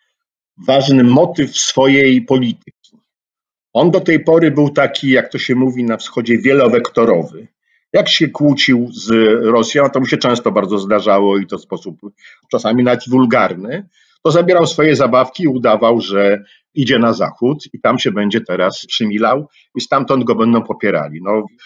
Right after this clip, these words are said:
jeszcze rok temu przecież A stosunki ze Stanami Zjednoczonymi, Amerykanie go chwalili, no i takie rzeczy się działy. W tej chwili jest odcięty od tego.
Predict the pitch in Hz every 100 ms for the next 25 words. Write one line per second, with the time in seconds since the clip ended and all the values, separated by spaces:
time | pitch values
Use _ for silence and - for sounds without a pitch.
0 | _ 127 120 135 131 123 - 127 127 113
1 | 117 117 110 95 - _ _ _ - 107
2 | 107 117 117 156 185 143 - 131 127 113
3 | 117 113 113 110 101 98 95 95 - _
4 | - 104 104 - 101 90 98 - 107 123
5 | 165 131 135 151 117 104 - 101 104 -
6 | 85 80 82 _ _ _ - 190 - -
7 | - 104 92 135 - _ _ _ _ _
8 | _ _ - 110 120 139 135 - _ -
9 | - - _ _ _ _ - - - 175
10 | 151 - 110 - - 90